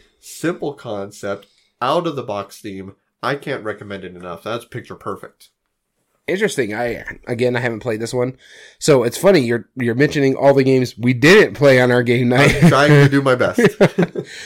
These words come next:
Speaker 2: So moving into my last game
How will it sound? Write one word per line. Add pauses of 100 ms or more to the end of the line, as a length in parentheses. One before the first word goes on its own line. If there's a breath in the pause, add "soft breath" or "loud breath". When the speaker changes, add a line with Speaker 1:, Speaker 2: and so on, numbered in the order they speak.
(220 loud breath)
Speaker 2:
So (640)
moving
into
my
last
game